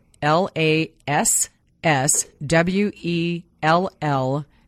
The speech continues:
A R T S dot com, laswellarts dot com.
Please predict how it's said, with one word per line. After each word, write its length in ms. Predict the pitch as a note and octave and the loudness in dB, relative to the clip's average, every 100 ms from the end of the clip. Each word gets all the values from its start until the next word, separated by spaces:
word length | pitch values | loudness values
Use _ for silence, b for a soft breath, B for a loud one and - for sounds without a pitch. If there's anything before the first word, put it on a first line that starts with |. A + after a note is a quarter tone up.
| _ | _
A 200 | D#3 F#3+ | 0 2
R 280 | - D#3 D#3 | 2 0 0
T 300 | - F#3 F#3+ - | -2 -6 -6 -4
S 320 | D3 F3 - | -4 -4 -6
dot 320 | D3+ D3+ D#3+ | -4 -4 -4
com, 300 | - C3 A#2 | -6 -6 -4
laswellarts 1300 | A#2+ C3+ E3+ F3+ F3+ F#3+ F#3+ G3+ - D#3 E3 - - D3+ | -2 0 0 0 0 0 0 -4 -2 0 0 -2 -6 -2
dot 300 | F3 G3 - | -2 -2 -6
com. 420 | E3 A#2+ A#2 | -4 -4 -4